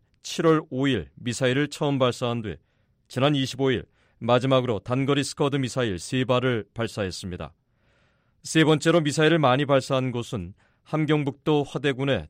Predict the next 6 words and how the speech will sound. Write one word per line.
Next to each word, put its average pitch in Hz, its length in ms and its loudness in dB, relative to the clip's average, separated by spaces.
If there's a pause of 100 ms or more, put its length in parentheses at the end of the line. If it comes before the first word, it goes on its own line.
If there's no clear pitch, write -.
(100)
동해 135 440 2 (140)
위성 139 380 -2
발사장으로 123 640 -2 (560)
천구백팔십사 151 800 -2
년 151 140 0
사월에 127 520 -2